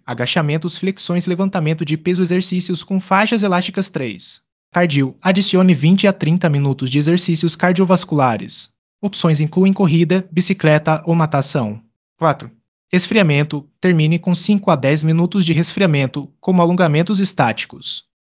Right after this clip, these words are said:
Frequência ideal de treino de força. A frequência do treino de força é crucial para a definição muscular. O ideal é treinar de três a quatro vezes por semana. Isso permite que seus músculos se recuperem e cresçam.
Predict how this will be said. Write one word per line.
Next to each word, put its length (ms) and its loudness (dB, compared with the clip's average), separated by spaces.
Frequência 500 -2
ideal 340 2
de 120 -2
treino 360 0
de 120 -2
força. 340 -2
A 40 0
frequência 580 -2
do 120 -4
treino 360 -2
de 100 -4
força 300 -2
é 40 -2
crucial 520 0
para 240 -2
a 20 -4
definição 480 -2
muscular. 720 -2
O 80 -2
ideal 420 2
é 80 0
treinar 400 2
de 140 -2
três 340 -2
a 80 2
quatro 400 -2
vezes 300 0
por 200 -2
semana. 600 -2
Isso 220 0
permite 380 2
que 100 -2
seus 260 0
músculos 460 -2
se 100 -2
recuperem 720 2
e 80 -4
cresçam. 600 -2